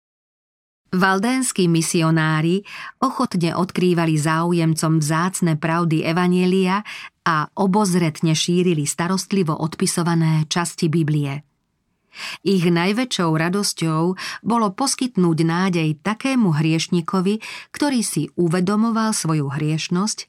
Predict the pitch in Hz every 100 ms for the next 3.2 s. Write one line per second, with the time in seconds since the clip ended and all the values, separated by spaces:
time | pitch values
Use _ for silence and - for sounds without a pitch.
0 | - - - - - - 220 214 180 214
1 | - 220 208 196 185 185 180 175 170 165
2 | 160 156 160 156 160 - 165 170 170 -
3 | - 143